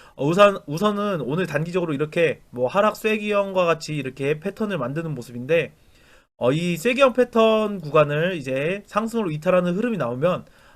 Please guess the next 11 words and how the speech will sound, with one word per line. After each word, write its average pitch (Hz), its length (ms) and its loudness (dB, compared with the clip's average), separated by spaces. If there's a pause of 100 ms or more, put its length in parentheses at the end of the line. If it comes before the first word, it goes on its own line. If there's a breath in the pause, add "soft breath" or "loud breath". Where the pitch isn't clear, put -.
어, - 80 -10
한 165 180 0
번 233 160 4
더 214 400 2 (240 soft breath)
저점을 214 760 4
높인 151 360 -4
상태에서 185 540 0
이탈을 160 340 -4
한다면 160 540 -4
매수 156 280 -4
전략으로, 156 680 0